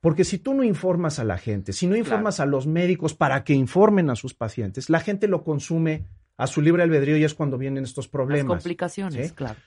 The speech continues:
Speaker 1: Aquí yo una de las cosas que detecto es que el problema, eh, la información de salud pública en nuestro país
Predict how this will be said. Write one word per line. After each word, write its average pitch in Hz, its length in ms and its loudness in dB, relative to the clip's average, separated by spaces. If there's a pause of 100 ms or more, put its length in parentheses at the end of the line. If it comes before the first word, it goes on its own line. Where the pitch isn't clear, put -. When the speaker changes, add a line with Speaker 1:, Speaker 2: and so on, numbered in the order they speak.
Speaker 1:
Aquí 202 460 0
yo 147 200 0
una 185 220 0
de 135 100 2
las 117 160 -2
cosas 151 280 -4
que 117 100 -10
detecto 117 600 -4
es - 160 -8
que 175 240 -4 (240)
el 139 160 -2
problema, 151 600 0 (280)
eh, 113 280 -4
la 139 120 2
información 147 920 -2 (320)
de 120 280 -4
salud 143 380 0
pública 147 400 0
en 101 180 -2
nuestro 101 320 -8
país 104 340 -4